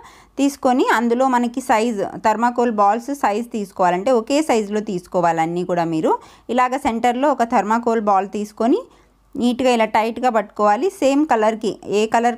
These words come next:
కా-, మీరు క్లాత్ అయితే కుడుతున్నారో అదే కలర్ దారం తీసుకొని ఇలా టైట్గా చుట్టాలన్నమాట. అక్కడే కాకుండా కొంచెం కింద వరకు కూడా ఈ దారంని బాగా చుట్టుకోవాలి. ఇలా చుట్టిన తర్వాత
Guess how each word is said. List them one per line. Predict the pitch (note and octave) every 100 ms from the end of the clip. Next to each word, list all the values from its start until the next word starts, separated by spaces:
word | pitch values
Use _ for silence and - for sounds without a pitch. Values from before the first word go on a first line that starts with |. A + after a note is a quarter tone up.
| A#3
కా-, | G#3 G3 F#3+ F#3 - G#3
మీరు | G#3 G#3
క్లాత్ | G#3+ G#3 G#3+ G#3+
అయితే | A3 A3
కుడుతున్నారో | G#3 G#3 G3+ G#3+ C4
అదే | G3+ G#3+ G#3+
కలర్ | G#3 G#3+ F3+
దారం | F3 G#3 G#3+
తీసుకొని | G3+ - A#3 D4 D4
ఇలా | G#3+ G#3
టైట్గా | G3 G3+ G#3+ A#3 E4+ A#4+ - _ _ C4
చుట్టాలన్నమాట. | - C4+ G#3+ F3 E3 E3 A#3+ G4 A4+ - A#3+
అక్కడే | - C#4 D#4+ C#4
కాకుండా | A#3 A#3 D#4+ F4+
కొంచెం | B3 B3 C#4+ C4+ C#4
కింద | A#3 B3 B3
వరకు | A#3+ B3+ A3
కూడా | A3+ F#4+ A#4+ G#3+
ఈ | G#3
దారంని | G#3+ A#3 A#3+ A3 G3
బాగా | F#3+ G#3+ A3+
చుట్టుకోవాలి. | A#3 C#4+ G3+ F#3+ F3+ C#4+
ఇలా | B3 A#3+
చుట్టిన | A#3+ C#4 C4+ B3
తర్వాత | A3+ A3+